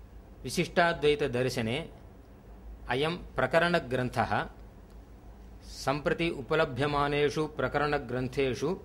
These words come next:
प्रप्रथमः इति च गण्यते। दर्शनेषु प्रकरणग्रन्थः नाम दर्शने विद्यमानेषु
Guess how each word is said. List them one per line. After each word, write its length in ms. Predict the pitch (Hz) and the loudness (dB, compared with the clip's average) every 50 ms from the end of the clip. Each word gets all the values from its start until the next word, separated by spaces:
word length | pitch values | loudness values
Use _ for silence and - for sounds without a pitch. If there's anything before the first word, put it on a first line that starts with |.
| - - - - - - - - - - - - - - - | -14 -16 -16 -18 -20 -20 -20 -20 -20 -20 -20 -20 -18 -6 2
प्रप्रथमः 1000 | - 165 165 - - - 143 139 - 139 139 131 123 107 131 135 123 123 - - - - - - - - - - - - - - - | 4 4 4 2 0 0 0 0 2 2 2 2 2 4 4 2 2 0 -4 -10 -14 -14 -16 -16 -18 -18 -18 -18 -16 -16 -14 -8 -8
इति 180 | 147 - 147 | -6 -4 -4
च 120 | 135 - 170 | 0 2 2
गण्यते। 680 | 160 123 127 127 127 123 120 113 123 113 104 95 - - - - - - - - - - - - - - - - - - - - - - - - - - - - - - - - - - - - - - - - - - - 117 | 4 4 2 2 2 2 2 2 2 2 0 0 -4 -10 -16 -16 -18 -18 -18 -20 -20 -18 -18 -20 -20 -20 -20 -18 -18 -18 -18 -18 -18 -18 -20 -20 -20 -20 -20 -20 -20 -20 -20 -20 -20 -20 -18 -18 -18 -18 -18 -18 -18 -16 -14 -8
दर्शनेषु 800 | 104 123 135 151 147 - 185 180 180 180 175 170 185 185 185 | -2 0 0 0 2 2 2 4 4 4 4 4 2 0 0
प्रकरणग्रन्थः 1080 | 185 - 143 135 127 160 165 170 165 170 170 - 147 147 147 131 127 139 135 123 143 139 | 0 0 -2 2 2 4 4 4 4 2 2 2 0 0 0 2 2 2 4 4 4 2
नाम 360 | 131 120 113 110 104 110 131 170 175 - - - - - - - - - - - - - - - - - - - - - - - - - - - - - - - - 107 | 2 2 0 0 0 0 -2 -2 -4 -6 -16 -18 -18 -18 -18 -18 -18 -20 -20 -20 -20 -20 -20 -20 -20 -20 -20 -20 -20 -20 -20 -20 -18 -16 -14 -12 -12 -12 -10 -12 -10 -6
दर्शने 800 | 101 123 135 151 151 - 185 180 160 131 139 170 185 - - - - - - - - - | -2 0 0 0 0 2 0 0 2 2 0 -2 -2 -6 -10 -16 -18 -18 -20 -20 -12 -2
विद्यमानेषु 1040 | 131 135 127 127 143 156 160 151 147 147 139 143 139 139 139 127 - 139 131 - | -2 -2 -2 2 2 2 4 4 2 2 2 0 2 0 0 0 2 0 0 0